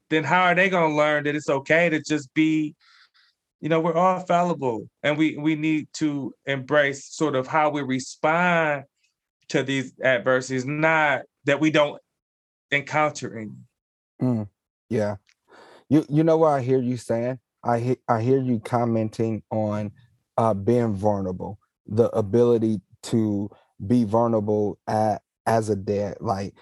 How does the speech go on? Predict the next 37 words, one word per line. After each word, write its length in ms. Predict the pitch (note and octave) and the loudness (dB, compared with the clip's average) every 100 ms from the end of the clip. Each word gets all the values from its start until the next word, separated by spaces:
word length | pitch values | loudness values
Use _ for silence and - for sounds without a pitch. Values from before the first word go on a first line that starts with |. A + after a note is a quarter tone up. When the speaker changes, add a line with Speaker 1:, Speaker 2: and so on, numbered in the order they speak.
| _ | _
Speaker 2:
so 240 | - B2 A2 | 0 2 2
if 100 | G#2 | 2
you're 140 | A2 | -2
going 300 | G#2 A#2+ A2+ | 2 0 0
to 160 | - G2 | -2 -4
show, 600 | - B2 A#2+ A#2 A2 G#2+ _ _ _ _ - | 0 4 4 4 2 -2 _ _ _ _ -4
if 120 | A2 | -2
you're 100 | G#2+ | 0
gonna 260 | G2+ B2 B2 | 2 2 2
be, 600 | G2+ A#2 A2+ A2 G#2+ G#2+ _ _ - | 2 0 2 0 -2 -6 _ _ -2
um, 520 | G#2 G2 F#2+ G2 F#2+ _ _ _ _ - | 0 0 -4 -8 -10 _ _ _ _ -2
you 100 | C3 | 2
know, 200 | A2 G2+ | 2 0
an 160 | A2+ | 0
example 540 | A2+ G#2 A2+ A2+ G#2+ G2 | 0 2 2 0 0 -4
to 160 | - | -2
your 160 | G#2 G#2 | -2 -2
children 460 | G2+ B2 A#2 G#2+ G2+ | 0 2 2 0 -2
or 180 | G2+ | -2
to 220 | G#2 A#2 - | -2 -4 -2
either 260 | A#2+ A2 | -2 -2
young 300 | G#2 G#2+ G#2+ | -2 -2 -2
fathers. 480 | G#2+ A2 G2+ F#2+ G2+ - _ - | -2 -4 -4 -4 -8 -12 _ -4
Make 220 | A2 A#2 | 0 0
yourself 320 | A#2 - A2+ | 0 2 0
vulnerable. 540 | G2 G#2+ A2+ G2 G2+ F2+ | 2 0 0 -4 -6 -8
Vulnerable 540 | G#2 A#2+ B2+ A#2+ A2 | 0 2 2 2 0
meaning 420 | G#2 A2+ A2 G#2 G#2 _ _ | 0 0 -2 -4 -10 _ _
they 120 | A2 A2+ | 0 0
see 260 | - B2 | 2 0
both 300 | G2+ A2+ A2+ - - | 2 2 2 -2 -6
the 80 | - | -4
good, 400 | G2+ A2+ A#2 A#2 - | 0 2 4 2 -2
bad, 440 | A2 G#2 G#2 G#2+ - - | -2 2 2 0 -4 -10
and 160 | G#2+ G2 | -8 -8
the 60 | - | -2
ugly 400 | G#2 F#2+ E2 | -2 -2 -8